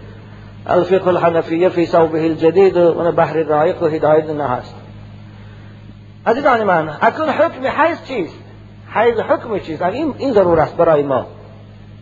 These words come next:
حکم حیض همین است که یمنع الصلاة و الصوم. حیض، وقتی که زن حیض می‌بیند، دخترچی از نه ساله بالا که عذر زنانه می‌بیند،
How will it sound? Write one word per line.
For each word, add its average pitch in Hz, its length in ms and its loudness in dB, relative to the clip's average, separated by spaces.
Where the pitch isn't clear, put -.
حکم 240 440 0
حیض 262 160 4
همین 247 280 0
است 226 160 0
که - 80 -8
یمنع 240 520 2
الصلاة 180 920 2
و 160 60 0
الصوم. 147 720 -2
حیض، 247 300 2
وقتی 190 300 -4
که 185 120 -6
زن 202 280 0
حیض 190 180 -2
می‌بیند، 185 540 -2
دخترچی 165 420 -4
از 160 160 2
نه 156 140 -4
ساله 165 280 2
بالا 170 300 2
که 165 220 -6
عذر 196 280 2
زنانه 175 420 0
می‌بیند، 214 560 2